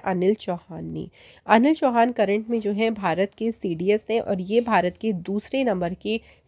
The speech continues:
सीडीएस यानी Chief of Defence Staff हैं। नेक्स्ट क्वेश्चन, who has released a book titled Nine Incredible Years of Haryana Government,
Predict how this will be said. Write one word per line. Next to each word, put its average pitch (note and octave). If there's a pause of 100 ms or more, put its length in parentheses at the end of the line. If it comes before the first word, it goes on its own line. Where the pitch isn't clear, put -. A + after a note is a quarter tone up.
सीडीएस A#3
यानी G3
Chief G#3
of G3+
Defence F3+
Staff D#3 (120)
हैं। D#3 (1600)
नेक्स्ट -
क्वेश्चन, A3+ (100)
who C#4
has C4
released G3+ (100)
a G#3
book F#3+ (140)
titled F3 (420)
Nine A3+
Incredible A3
Years G3
of A3+ (120)
Haryana F#3+
Government, E3